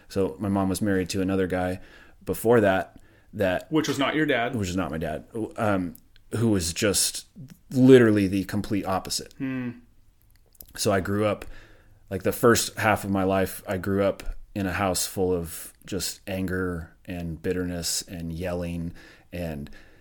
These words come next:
Speaker 1: literally just praying that somebody wasn't home. You know, as I round the corner walking home, just praying I didn't see, so, you know, the,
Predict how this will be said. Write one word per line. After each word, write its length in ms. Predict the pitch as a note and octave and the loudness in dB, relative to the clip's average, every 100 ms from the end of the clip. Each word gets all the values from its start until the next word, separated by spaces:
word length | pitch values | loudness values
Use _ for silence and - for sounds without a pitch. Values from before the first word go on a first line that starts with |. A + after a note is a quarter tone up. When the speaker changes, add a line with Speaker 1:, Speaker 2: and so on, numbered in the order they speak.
| - - - | -20 -18 -4
Speaker 1:
literally 560 | G#2 G#2+ G#2 F#2+ F2 - | 2 4 4 2 -2 -6
just 400 | G2 F2 - _ | -6 -6 -8 _
praying 800 | - - - G#2 G#2+ G#2 G2+ F#2+ | -8 -8 -2 0 0 0 -2 -2
that 340 | F#2+ F#2 - - - | -2 -2 -6 -16 -10
somebody 360 | - G#2 F#2+ F#2+ | -4 -2 0 -2
wasn't 260 | F#2 - | -2 -4
home. 420 | - G2+ F2+ F2+ - - | -4 -4 -2 -4 -8 -8
You 80 | A2 | -4
know, 100 | G2 | -2
as 160 | G2 | 0
I 80 | G2 | 0
round 280 | G2 G#2 G2 | 0 0 0
the 40 | F#2+ | -2
corner 380 | - G2+ G2 | -2 -2 0
walking 360 | F#2+ G2+ F#2+ G2+ | 0 0 0 -2
home, 240 | G2 G2+ | -2 -2
just 180 | F2 - | -2 -6
praying 360 | - B2 A2+ G#2+ | -4 0 2 2
I 80 | G2 | 0
didn't 180 | G2 | 0
see, 320 | - A2+ G2 F#2+ | -2 0 -2 -4
so, 280 | - - - | -4 -2 -2
you 140 | G#2 F#2+ | -2 -4
know, 160 | F2+ | -6
the, 200 | E2+ F#2 | -6 -8